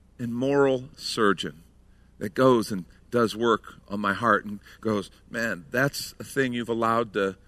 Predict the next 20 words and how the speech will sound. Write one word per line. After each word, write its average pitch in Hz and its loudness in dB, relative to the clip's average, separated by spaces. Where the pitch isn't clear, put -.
live 107 2
in 98 -6
your 98 -6
heart, 92 -2
Azaro. 85 -8
You 107 -12
need 90 -14
to - -18
cut 113 -4
that 90 4
out. 85 0
That's - -10
like 98 -2
a 90 -10
cancer. - -6
We 107 0
need 107 2
to 95 -8
do 95 -6
surgery." 92 0